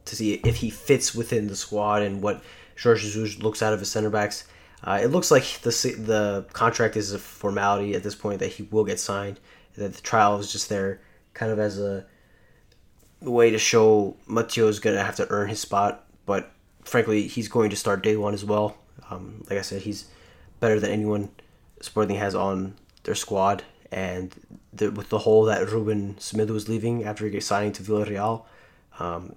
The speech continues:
it makes sense that he's, he'll be the one to fill it.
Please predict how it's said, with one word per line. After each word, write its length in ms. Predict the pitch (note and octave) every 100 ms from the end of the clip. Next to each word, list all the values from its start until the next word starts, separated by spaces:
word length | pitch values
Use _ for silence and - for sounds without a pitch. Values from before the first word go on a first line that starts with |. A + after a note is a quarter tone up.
| -
it 80 |
makes 220 | F#2 F#2+ -
sense 260 | F#2 F#2
that 260 | - F2+ - _ _ _ _
he's, 380 | - G2+ F#2+ -
he'll 140 | G#2+
be 80 | G#2
the 80 | G2
one 140 | F#2
to 60 | F2+
fill 220 | - G2
it. 140 | -